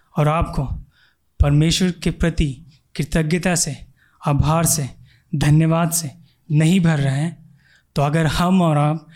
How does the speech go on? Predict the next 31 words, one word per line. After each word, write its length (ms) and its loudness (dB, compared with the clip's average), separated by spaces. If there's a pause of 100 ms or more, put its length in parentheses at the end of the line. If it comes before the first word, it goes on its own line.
(280)
इस 200 0
संसार 460 0
के 140 -4
सबसे 360 -4
धनी 360 2
व्यक्ति 300 0
भी 60 2
बन 200 0
जाएंगे, 440 -4 (280)
सबसे 320 -2
सुरक्षित 420 0
व्यक्ति 300 0
भी 80 2
बन 180 0
जाएंगे, 420 -4 (420)
तब 120 0
भी 420 -2 (240)
हम 160 0
उस 180 2
परमेश्वर 400 2
के 120 -4
नाम 240 -4
की 120 -4
महिमा 440 0 (280)
नहीं 260 2
करेंगे, 420 -8 (640)
उसको 200 -8
नहीं, 340 2
उसकी 240 -4
ओर 120 0
देखेंगे, 480 -6